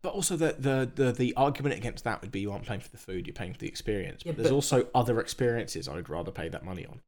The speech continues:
Speaker 2: Yeah, but
Speaker 1: like
Speaker 2: all
Speaker 1: just being
Speaker 2: he's
Speaker 1: kicked in the nuts.
Speaker 2: Yeah, all he's doing is sprinkling some salt down his arm. Like, and, and then weirdly
Speaker 1: And
Speaker 2: feeding you a
Speaker 1: wrapping,
Speaker 2: bit of meat.
Speaker 1: wrapping steak in gold leaf.
Speaker 2: Yeah, well, there's a burger that's wrapped in gold leaf, which is a hundred pounds.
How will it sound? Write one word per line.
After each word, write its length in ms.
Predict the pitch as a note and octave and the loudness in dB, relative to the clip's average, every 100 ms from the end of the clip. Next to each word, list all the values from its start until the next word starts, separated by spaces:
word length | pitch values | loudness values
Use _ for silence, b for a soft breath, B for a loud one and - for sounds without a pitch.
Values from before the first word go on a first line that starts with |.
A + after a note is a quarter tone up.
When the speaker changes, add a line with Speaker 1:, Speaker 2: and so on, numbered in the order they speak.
| - | -4
Speaker 2:
Yeah, 80 | D#3 | 2
but 40 | - | 6
Speaker 1:
like 80 | |
Speaker 2:
all 120 | F3+ F#3+ | 10 12
Speaker 1:
just 140 | F3 | 12
being 120 | E3 | 10
Speaker 2:
he's 80 | C#3 | 8
Speaker 1:
kicked 280 | - - - | 4 0 0
in 80 | F#2+ | -4
the 80 | G2 | -2
nuts. 240 | G2 - | -6 -2
Speaker 2:
Yeah, 360 | D#3+ E3+ D3 - - | 4 6 6 4 0
all 140 | E3 E3+ | 6 6
he's 200 | D3 C3+ | 6 6
doing 380 | E3 E3 A#2 G#2 | 10 12 10 6
is 260 | G#2 G2+ - _ _ - - | 0 -2 -6 _ _ -18 -14
sprinkling 440 | - C#3 A#2 A#2 | -2 0 2 2
some 260 | A2 A2 G#2 - | 2 0 -2 -4
salt 260 | - C3+ | 0 0
down 160 | G#2+ F#2+ | 0 -2
his 100 | E2+ | -2
arm. 280 | F2 F2+ E2+ - _ - | -4 -6 -10 -14 _ -8
Like, 200 | C3+ - _ _ | -8 -10 _ _
and, 180 | B2 B2+ | -2 0
and 160 | A#2+ B2+ | 2 2
then 160 | B2 A#2+ | 4 6
weirdly 400 | B2+ A#2+ B2 A#2 | 6 6 6 4
Speaker 1:
And 100 | B2+ | 8
Speaker 2:
feeding 380 | C#3 B2+ C#3 B2+ | 8 10 6 6
you 140 | A#2 | 6
a 40 | A2+ | 6
Speaker 1:
wrapping, 60 | |
Speaker 2:
bit 140 | B2+ G#2+ | 4 2
of 100 | G#2 | 2
meat. 300 | A#2+ F#2+ - _ - - _ C#3 | 2 2 0 _ -20 -20 _ -6
Speaker 1:
wrapping 400 | B2+ - A#2+ A2+ | -6 -4 -4 -4
steak 440 | - B2+ A#2 - | 0 2 2 -2
in 220 | A#2+ A2+ - | -12 -12 -2
gold 340 | A2+ B2+ B2+ C#3+ | 2 4 2 0
leaf. 420 | D3+ F#3 - - _ _ | -2 -2 -12 -18 _ _
Speaker 2:
Yeah, 280 | C#3 C#3 F2 - | 6 6 6 -2
well, 80 | B2+ | 8
there's 140 | D3+ D3 | 10 10
a 60 | |
burger 420 | C#3+ D#3+ E3 C3+ | 8 8 8 8
that's 220 | G2+ F#2 G#2+ | 6 2 -2
wrapped 260 | F#2 - | -2 -4
in 120 | F#2+ | -6
gold 220 | F2 E2+ F#2 | -4 -4 -6
leaf, 400 | F#2 G2 - - | -4 -4 -4 -10
which 200 | A2+ G#2 | -4 0
is 60 | G#2+ | 2
a 60 | G#2+ | 4
hundred 300 | A#2+ G#2+ F#2+ | 2 0 -2
pounds. 480 | G2+ F#2 F2 F2 | -4 -4 -8 -10